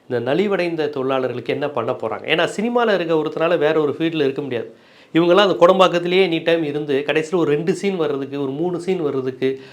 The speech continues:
தங்களுடைய உருவத்தை தாங்களே கேலி செஞ்சுக்கிட்டு, எல்லார்ட்டையும் அடி வாங்கிக்கிட்டு, மிதி வாங்கிக்கிட்டு,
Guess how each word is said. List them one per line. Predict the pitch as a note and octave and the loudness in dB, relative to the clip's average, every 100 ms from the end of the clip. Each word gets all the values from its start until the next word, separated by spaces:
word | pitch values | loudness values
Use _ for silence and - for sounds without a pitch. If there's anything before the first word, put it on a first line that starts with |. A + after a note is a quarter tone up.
| - | -6
தங்களுடைய | - D3 D#3 D3 | 0 2 2 0
உருவத்தை | C#3+ F3 F#3+ F#3 D#3 | 0 2 2 2 0
தாங்களே | D3 D3+ D#3 D#3+ | 4 4 4 0
கேலி | D#3+ D#3+ D#3+ D#3+ | 0 -2 0 -2
செஞ்சுக்கிட்டு, | C#3+ C3 C3 B2+ B2+ B2+ - - _ _ - | -6 -6 -6 -2 -2 -2 -6 -20 _ _ -4
எல்லார்ட்டையும் | - E3 F3 E3+ F3 | 4 6 8 6 4
அடி | D3 C3+ F3 | 2 2 0
வாங்கிக்கிட்டு, | E3+ D3+ C3+ B2+ C#3 | 2 0 -2 -6 -6
மிதி | C3 C#3+ F3 | -4 -4 -4
வாங்கிக்கிட்டு, | D#3+ D3 C3 A#2+ - C3 - | -2 -2 -4 -8 -4 -6 -6